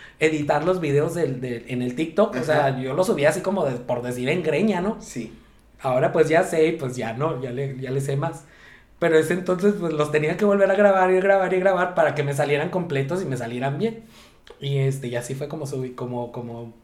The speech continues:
Speaker 1: como fue ese, ese video de las tortillas. O sea, fue un, realmente son cosas espontáneas. O sea, realmente no, no pienso qué voy a hacer ni qué voy a decir.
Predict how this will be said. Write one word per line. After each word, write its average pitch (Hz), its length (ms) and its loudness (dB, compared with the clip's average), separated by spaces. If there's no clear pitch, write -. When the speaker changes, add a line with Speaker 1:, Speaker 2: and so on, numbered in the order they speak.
Speaker 1:
como 135 280 -4
fue 156 260 0
ese, 143 440 -2
ese 127 260 -2
video 135 280 0
de 139 80 0
las 127 180 -2
tortillas. 175 480 -4
O 175 60 -4
sea, 156 80 -2
fue 147 120 -2
un, 170 380 -4
realmente 180 600 0
son 170 220 0
cosas 202 300 2
espontáneas. 139 880 0
O 127 60 -10
sea, 123 200 -6
realmente 180 480 -2
no, 190 340 -2
no 185 160 -2
pienso 185 600 0
qué 185 120 4
voy 185 180 4
a 190 40 8
hacer 170 320 -2
ni 180 140 -2
qué 165 80 -6
voy 156 160 2
a 160 80 6
decir. 131 420 -4